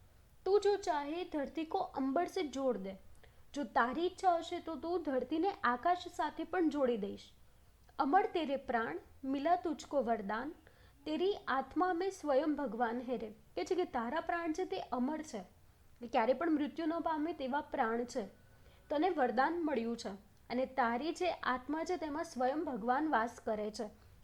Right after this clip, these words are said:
એવું અહીંયા આગળ કીધું છે. એટલે અહીંયા આગળ મનુષ્ય કયા કાર્ય કરી શકે છે તેના વિશેની માહિતી આપી છે કે જે કુદરતે બનાવેલી વસ્તુ છે તેમાંથી પણ તે અલગ અલગ સ્વરૂપોનું નિર્માણ કરે છે. આકાશ અને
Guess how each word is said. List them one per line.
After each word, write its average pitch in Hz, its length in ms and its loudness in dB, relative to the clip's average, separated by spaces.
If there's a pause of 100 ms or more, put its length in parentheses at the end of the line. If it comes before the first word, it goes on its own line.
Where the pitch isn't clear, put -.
એવું 330 160 0
અહીંયા 302 220 0
આગળ 240 180 2
કીધું 247 360 -4
છે. 285 80 -6
એટલે 311 160 -2
અહીંયા 359 200 2
આગળ 359 200 0 (480)
મનુષ્ય 330 420 2
કયા 330 300 0 (140)
કાર્ય 233 340 2
કરી 349 240 2
શકે 339 360 -2
છે 370 200 -6 (340)
તેના 311 200 0
વિશેની 302 400 -2
માહિતી 254 380 -2
આપી 247 260 -2
છે 208 160 -8 (380)
કે 294 320 -2
જે 277 320 -2
કુદરતે 320 520 -2
બનાવેલી 349 460 0
વસ્તુ 302 340 -4
છે 359 140 -4
તેમાંથી 285 420 -2
પણ 359 220 -2
તે 311 360 -6 (300)
અલગ 302 220 2
અલગ 330 220 0
સ્વરૂપોનું 277 600 0
નિર્માણ 240 420 0
કરે 214 300 -2
છે. 220 180 -6 (360)
આકાશ 269 420 -2
અને 320 340 -4